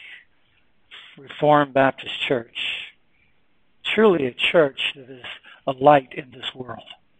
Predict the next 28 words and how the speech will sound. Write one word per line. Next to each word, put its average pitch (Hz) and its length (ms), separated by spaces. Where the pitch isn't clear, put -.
one 190 220
that 175 140
reflects 175 580
not 202 180
only 165 380
our 143 140
love 160 300
for 143 80
Christ, 170 560
but 160 120
you 202 340
in 139 80
its 139 140
essence. 151 380
And 135 100
help 226 240
us, 202 140
Lord 180 220
God, 165 220
to 175 100
always 185 400
be 151 120
reminded 139 600
that 135 120
our 202 180
character 165 480
and 117 140
conduct, 127 520